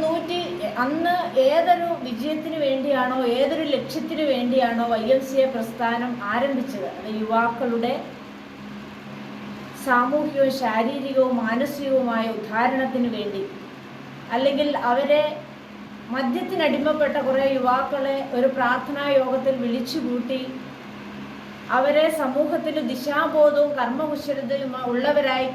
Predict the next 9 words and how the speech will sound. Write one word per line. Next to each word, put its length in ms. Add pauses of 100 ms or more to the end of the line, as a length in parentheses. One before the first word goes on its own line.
കൊണ്ടുവരുന്നതിന് 840
വേണ്ടിയാണ് 560 (160)
ഈ 20 (100)
പ്രസ്ഥാനം 640
ആരംഭിച്ചത്. 540 (500)
ഇന്ന് 260
നൂറ്റി 420
എൺപത് 480
വർഷങ്ങൾ 480